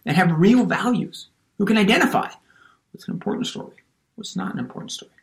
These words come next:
They will pay publishers directly. They claim they will have better terms for this industry than Apple News. So what do I think is gonna happen? I don't know. Experience tells me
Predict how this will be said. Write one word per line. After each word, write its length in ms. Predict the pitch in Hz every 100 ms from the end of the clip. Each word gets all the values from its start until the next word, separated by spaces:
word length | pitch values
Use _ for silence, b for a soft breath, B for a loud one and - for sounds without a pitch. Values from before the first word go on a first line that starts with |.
| _ _ -
They 100 | 175
will 160 | 214
pay 400 | 202 - 240 254
publishers 600 | - 196 202 202 208 196
directly. 640 | 208 196 240 285 - - - _ _ _ _ _ _ _ _ _ -
They 80 | -
claim 600 | - 135 165 226 302 - _ _ -
they 100 | -
will 80 |
have 160 | 170 -
better 220 | 139 185
terms 380 | 185 175 196 190
for 80 | 87
this 160 | 82
industry 540 | - - - - 95 87
than 180 | 90 -
Apple 280 | 87 98
News. 420 | 104 - - - - _ _ _ _ _ _ -
So 220 | 247 - B B -
what 160 | 269
do 80 | 285
I 80 | 262
think 180 | 277 294
is 100 | 254
gonna 160 | 269
happen? 520 | 240 - 285 262 - - _ _ _ _ _ _ _ -
I 20 |
don't 240 | 269 277 -
know. 420 | 127 170 - - _ _ _ _ _ _ _ -
Experience 920 | - - 175 220 254 247 - - - _ _
tells 340 | - 175 196
me 380 | 202 190 190 185